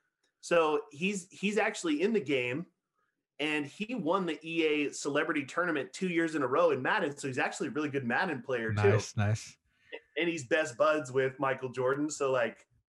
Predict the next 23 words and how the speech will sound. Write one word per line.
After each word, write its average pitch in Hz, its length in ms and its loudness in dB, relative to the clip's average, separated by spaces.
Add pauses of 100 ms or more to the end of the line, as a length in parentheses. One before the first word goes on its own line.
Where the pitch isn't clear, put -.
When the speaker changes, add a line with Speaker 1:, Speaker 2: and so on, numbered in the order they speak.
Speaker 1:
you 101 80 -14
got 123 240 -2
the 170 80 -6
kinda, 131 300 -2
like, 113 260 0 (200)
the 123 100 -4
shoe 143 300 0
thing 147 320 -2
going 143 340 2
there. 151 300 2
And, 117 160 -2 (440)
um, 123 400 2
the 143 80 0
stars 175 400 2
just 180 200 -2
kind 180 180 0
of 165 60 0
aligned. 147 380 0
He's 131 220 -8
really 185 320 2
passionate 151 580 -2
about 123 380 0
esports. 113 640 -4